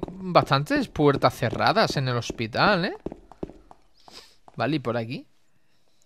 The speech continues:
Un código. Un código. No tengo nada que sea con código, que yo sepa.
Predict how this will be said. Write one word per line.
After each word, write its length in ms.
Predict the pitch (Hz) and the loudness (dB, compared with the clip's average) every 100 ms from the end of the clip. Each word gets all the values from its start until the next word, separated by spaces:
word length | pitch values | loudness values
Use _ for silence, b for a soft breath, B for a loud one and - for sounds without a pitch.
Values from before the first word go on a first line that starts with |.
| _ _ - | _ _ -12
Un 160 | 165 175 | -8 -4
código. 680 | - 180 202 127 117 117 - _ _ _ _ _ _ _ _ _ _ _ _ _ _ _ - - _ _ _ _ _ _ _ - B B B - | 6 6 8 4 2 -2 -6 _ _ _ _ _ _ _ _ _ _ _ _ _ _ _ -20 -20 _ _ _ _ _ _ _ -20 B B B -10
Un 160 | 135 | -8
código. 580 | 139 - 127 165 120 113 113 b b b b b b b b _ _ - _ _ _ _ _ _ - - - - | -6 -2 0 0 -2 -2 -6 b b b b b b b b _ _ -20 _ _ _ _ _ _ -20 -16 -12 -4
No 100 | 127 | -2
tengo 300 | 139 143 123 | 0 0 0
nada 300 | 113 120 160 | 0 -2 -2
que 80 | 120 | -2
sea 180 | - 113 | -4 -2
con 220 | 117 113 | -2 -4
código, 460 | 113 135 160 127 | 0 0 0 -2
que 120 | 117 120 | 0 -2
yo 100 | 113 | -2
sepa. 500 | - 123 139 131 | -2 -2 0 -4